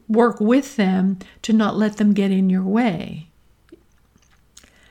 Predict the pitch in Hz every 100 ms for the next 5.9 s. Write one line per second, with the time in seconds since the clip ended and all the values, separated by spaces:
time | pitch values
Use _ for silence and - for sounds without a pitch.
0 | _ - - - 359 370 359 - 269 247
1 | 240 233 226 220 208 208 208 202 - 208
2 | 202 196 185 - 175 180 339 349 339 320
3 | 302 277 240 240 233 226 226 208 196 185
4 | 196 190 202 202 214 208 214 208 220 240
5 | 240 208 226 208 190 196 208 277 339